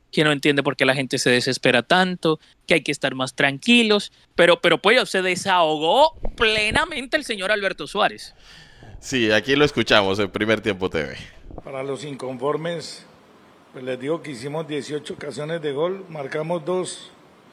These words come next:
Speaker 3: nos hicieron una y se fueron inconformes. Eh,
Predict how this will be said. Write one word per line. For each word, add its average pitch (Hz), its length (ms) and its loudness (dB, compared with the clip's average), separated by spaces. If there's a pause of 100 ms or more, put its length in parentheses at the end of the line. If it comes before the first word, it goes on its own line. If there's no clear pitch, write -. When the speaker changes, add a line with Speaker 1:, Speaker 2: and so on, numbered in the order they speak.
(320)
Speaker 3:
nos 139 120 -12
hicieron 151 420 -2
una 185 300 -6 (1700)
y 127 400 -12
se 127 180 -10
fueron 131 280 -6
inconformes. 143 840 -14 (1500)
Eh, 110 280 -18